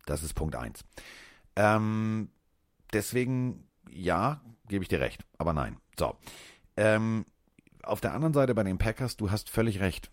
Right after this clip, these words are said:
Du hast halt eine begrenzte Anzahl an Waffen. Du hast aber Aaron Rodgers, der aus nichts auch gerne mal Gold macht.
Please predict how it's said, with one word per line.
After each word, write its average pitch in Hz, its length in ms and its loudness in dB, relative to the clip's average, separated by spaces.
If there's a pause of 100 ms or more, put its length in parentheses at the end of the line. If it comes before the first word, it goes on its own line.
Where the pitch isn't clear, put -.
Du 92 160 2
hast 101 260 -2 (420)
halt 82 220 -2
eine 85 100 0
begrenzte - 640 -2
Anzahl 87 320 0
an 71 160 0
Waffen. - 260 -2 (100)
Du 69 120 -2
hast 82 220 0
aber 73 200 0
Aaron 71 240 0
Rodgers, 95 380 2
der - 140 -2
aus 71 120 -2
nichts 82 360 -4
auch - 140 -10
gerne 73 200 0
mal 71 100 0
Gold 60 260 -2
macht. - 280 -8